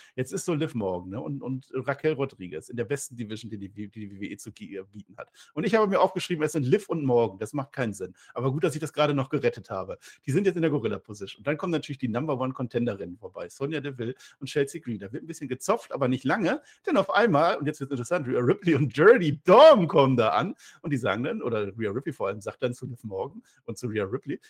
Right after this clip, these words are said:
jetzt habe ich mir schon wieder Morgan, ich habe gerade Liv und Morgan aufgeschrieben und jetzt Morgan und Liv. Ich weiß auch nicht, was mit mir los ist. So eine Show war das wieder, ist egal.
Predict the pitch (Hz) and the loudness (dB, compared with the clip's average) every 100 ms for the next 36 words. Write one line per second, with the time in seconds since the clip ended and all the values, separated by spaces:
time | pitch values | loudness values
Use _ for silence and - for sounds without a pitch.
0 | - 131 170 175 165 151 190 139 165 202 | -4 2 4 4 2 6 6 10 8 6
1 | - - 208 202 190 170 156 269 - 165 | -6 2 2 8 8 8 6 4 2 8
2 | 147 214 226 233 - 202 190 208 180 180 | 8 8 6 2 -8 2 6 6 8 8
3 | 202 180 143 143 _ - - 160 196 165 | 8 2 0 -2 _ -20 -2 4 4 2
4 | 156 131 120 107 107 110 175 143 123 123 | -2 0 0 -4 -12 -2 2 2 0 -4
5 | 101 90 - - 92 - 135 85 | -6 -8 -8 -10 -10 -8 -6 -6